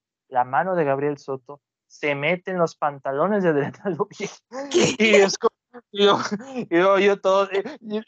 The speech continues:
Speaker 1: eso lo vemos en la cena, eh, cuando está, eh, cuando estábamos cenando, yo con, "¿Qué?".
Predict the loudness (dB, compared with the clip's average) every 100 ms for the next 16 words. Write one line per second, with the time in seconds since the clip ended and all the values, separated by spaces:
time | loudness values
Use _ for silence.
0 | 2 2 0 0 0 0 0 0 0 -2
1 | -4 -2 -2 -2 -6 -8 -8 -12 -12 -12
2 | -12 -12 -14 -10 -4 -2 0 0 2 4
3 | 4 4 2 4 4 2 2 -2 -4 _
4 | -16 -16 -16 _ 2